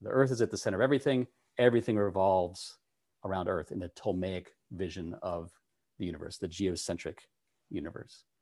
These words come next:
And it was around the time of the, of the birth of, of science in its modern form, of experimental, observational, testing form of science,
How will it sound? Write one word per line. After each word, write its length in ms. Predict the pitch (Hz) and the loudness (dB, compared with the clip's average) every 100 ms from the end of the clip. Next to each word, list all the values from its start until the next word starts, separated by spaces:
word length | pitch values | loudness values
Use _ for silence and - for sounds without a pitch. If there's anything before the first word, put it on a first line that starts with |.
| _ _ _ _ _ _ _ | _ _ _ _ _ _ _
And 160 | 123 120 | 2 4
it 60 | |
was 120 | 131 135 | 6 6
around 300 | 135 180 202 | 10 10 8
the 60 | |
time 260 | 170 175 170 | 2 4 6
of 80 | 151 | 6
the, 100 | 139 | 4
of 220 | 143 127 | 4 2
the 80 | 117 | 2
birth 300 | 135 135 127 | 2 2 -2
of, 180 | 120 - - | -6 -6 -4
of 120 | 110 | 0
science 540 | - 131 131 123 - | 6 6 6 2 -4
in 100 | - | -4
its 140 | 107 113 | -4 4
modern 320 | 113 120 110 | 6 6 4
form, 500 | - 202 120 107 127 _ _ _ _ _ _ _ _ _ _ _ _ - - | 4 6 6 4 -6 _ _ _ _ _ _ _ _ _ _ _ _ -18 -6
of 80 | 95 | -6
experimental, 760 | - - 123 117 120 123 113 | -2 6 8 8 6 6 6
observational, 640 | 101 101 98 107 113 - 104 | 4 2 0 0 0 -2 -4
testing 560 | - 131 - 104 98 - _ | -2 -4 -2 -2 -4 -8 _
form 260 | - 110 | -2 0
of 80 | 95 | 0
science, 520 | - 151 101 98 - | 2 2 2 -2 -10